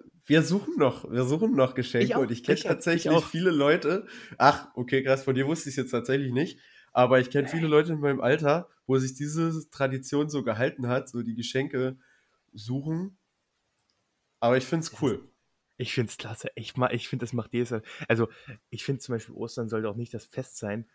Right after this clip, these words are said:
Speaker 2: äh, oder das Tre-, äh, äh, ja, ein Feiertag sein, wo man massig von Geschenken beispielsweise überhäuft wird. Ich find, da ist Weihnachten immer noch so ein
Speaker 1: Nee.
Speaker 2: anderes Fest, da sind viele Geschenke
Speaker 1: Ja.
Speaker 2: und Weihnachtsbaum so und so.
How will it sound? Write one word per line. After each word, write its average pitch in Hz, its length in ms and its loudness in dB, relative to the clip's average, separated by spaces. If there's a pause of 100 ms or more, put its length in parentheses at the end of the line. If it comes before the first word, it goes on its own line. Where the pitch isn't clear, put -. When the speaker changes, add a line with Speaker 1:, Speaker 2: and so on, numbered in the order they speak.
(400)
Speaker 2:
äh, 107 80 -6
oder 98 320 -4
das 98 160 -14
Tre-, - 180 -6
äh, 98 360 -2
äh, 90 80 -12
ja, 101 220 -6
ein 101 120 -12
Feiertag 107 400 -8
sein, 104 260 -8
wo 101 300 -8
man 101 260 -8
massig 110 460 -10
von 107 200 -8
Geschenken - 380 -10
beispielsweise 107 420 -8
überhäuft 101 420 -6
wird. 135 140 -4 (200)
Ich 117 100 -8
find, 143 200 -2
da 113 100 4
ist 104 160 -4
Weihnachten 104 360 -4
immer 95 140 -6
noch 101 100 -6
so 92 100 -8
ein 95 40 -6
Speaker 1:
Nee. 98 60 -4
Speaker 2:
anderes 104 240 -6
Fest, 123 240 -10
da 107 80 -6
sind 110 160 -14
viele 170 220 -2
Geschenke 123 280 -4
Speaker 1:
Ja. 95 120 -2
Speaker 2:
und 92 60 -12
Weihnachtsbaum 135 400 -6
so 120 120 -6
und 131 100 -6
so. 131 140 -6